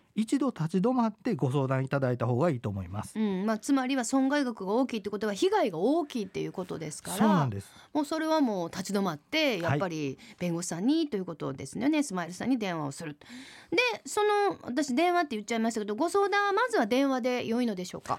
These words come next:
Speaker 1: はい。まずはお電話にてお話をお伺いしていますので、お気軽にご連絡ください。
Speaker 2: うん。まあ、電話ですと、今、もう本当に今入院されているという方とか、まあ、重症で、あの、外出ができないという方でも、ご本人なりご家族が相談しやすいということだと思います。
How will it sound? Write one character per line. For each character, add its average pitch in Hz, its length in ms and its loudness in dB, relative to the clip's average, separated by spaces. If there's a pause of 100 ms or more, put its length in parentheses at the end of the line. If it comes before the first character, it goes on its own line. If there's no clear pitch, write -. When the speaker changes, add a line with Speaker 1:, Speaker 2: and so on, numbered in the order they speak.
(120)
Speaker 1:
は - 120 2
い。 226 120 0 (200)
ま 285 140 4
ず 294 120 0
は 190 180 6
お 151 80 2
電 190 220 6
話 156 100 6
に 156 140 4
て 220 100 4
お 135 100 4
話 139 320 4
を 143 80 4
お 123 60 2
伺 117 280 2
い 113 60 2
し - 60 -12
て 127 100 2
い 120 80 4
ま 117 140 4
す 117 100 -2
の 113 140 2
で、 147 200 2 (180)
お 123 80 -4
気 113 160 -4
軽 113 200 0
に 202 180 4
ご 127 120 0
連 110 160 0
絡 98 120 -4
く - 120 -10
だ 98 140 -4
さ - 180 0
い。 165 100 -2
Speaker 2:
う 247 80 0
ん。 220 140 0 (460)
ま 370 60 6
あ、 285 60 2
電 349 120 0
話 453 240 0
で 440 140 0
す - 80 -12
と、 453 100 -2 (240)
今、 233 320 2
も 214 160 0
う 202 40 0
本 277 200 2
当 359 80 0
に 330 240 2
今 269 260 4
入 339 220 4
院 339 140 2
さ 320 80 2
れ 294 80 0
て 269 100 -6
い 269 40 0
る 269 100 -2
と 214 100 -8
い 175 60 -6
う 156 60 -10
方 165 260 -14
と 160 100 -18
か、 - 160 -12
ま 180 140 -2
あ、 180 40 -4
重 208 160 0
症 214 200 -2
で、 214 260 -2 (400)
あ 165 140 -14
の、 151 120 -8
外 202 220 0
出 226 140 -2
が 240 80 0
で 294 100 0
き 403 140 0
な 370 120 4
い 247 80 0
と 226 60 -6
い 214 60 -2
う 208 80 -6
方 214 260 -4
で 302 140 0
も、 381 220 4
ご 220 140 -2
本 254 220 2
人 220 160 2
な 262 80 2
り 262 120 2
ご 208 120 0
家 220 140 0
族 202 200 -6
が 330 300 0
相 202 220 -8
談 180 160 -10
し 285 120 -4
や 294 120 4
す 220 140 -10
い 151 100 -12
と - 160 -14
い 170 120 -8
う 160 80 -12
こ - 80 -16
と 175 120 -10
だ 233 100 0
と 233 120 0
思 226 180 2
い 180 40 -8
ま 180 120 -8
す。 - 80 -20